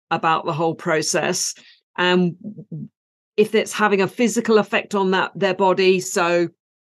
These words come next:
digestive pain would be quite a classic because the process of digestion is not just to do with what you're eating, it's also to do with how you're processing your thoughts. So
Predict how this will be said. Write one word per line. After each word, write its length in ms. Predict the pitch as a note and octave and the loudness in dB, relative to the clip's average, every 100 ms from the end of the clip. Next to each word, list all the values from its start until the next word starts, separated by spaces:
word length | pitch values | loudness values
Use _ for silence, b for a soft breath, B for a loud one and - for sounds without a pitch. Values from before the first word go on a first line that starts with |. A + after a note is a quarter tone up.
| _ - | _ -4
digestive 580 | E3 E3+ G3+ - G3 F#3+ | -4 -2 -4 0 -2 -2
pain 300 | F#3 F#3 F#3 | 0 4 4
would 140 | F3+ | 4
be 120 | F3 | 0
quite 320 | - G3+ F3+ | 0 -2 -2
a 60 | - | -4
classic 640 | - G#3 F#3+ - G#3 - - | -4 -2 -2 -2 -4 -4 -6
because 560 | E3 F#3 E3+ F3 - B B B B B _ _ _ _ _ _ _ | -2 2 4 4 2 B B B B B _ _ _ _ _ _ _
the 80 | F3+ | -2
process 500 | G#3 G#3+ G3+ F#3 G3 | 4 2 4 0 0
of 100 | F3+ | 2
digestion 580 | F#3 F#3 F#3 - F#3+ F3+ | 2 2 -2 -2 0 0
is 140 | D#3 | 4
not 280 | F#3+ F#3 - | 2 2 0
just 320 | G3 F3+ - | 0 0 -4
to 80 | F3+ | 0
do 180 | F#3 F3+ | 4 6
with 160 | F3 | 6
what 160 | E3+ E3+ | 2 2
you're 180 | F3 F#3 | 2 2
eating, 580 | G3+ - E3+ E3+ E3+ | 0 -2 -2 0 -2
it's 300 | F3 F3 D3 | -2 -4 -2
also 380 | F#3 F3+ - F3+ | 2 2 4 2
to 140 | F3 F#3 | 2 2
do 180 | F3 | 4
with 120 | F3 F3 | 4 2
how 160 | F3 | 0
you're 160 | E3+ E3 | 0 -2
processing 720 | - F3+ E3+ F3+ D#3+ F#3+ E3+ | 0 0 0 -4 -4 -2 0
your 380 | E3+ E3 E3 D3+ | 2 2 2 -2
thoughts. 800 | - - E3+ C#3 - - - - _ _ _ | -2 0 0 -2 -8 -8 -8 -10 _ _ _
So 320 | - - F3 | -6 0 0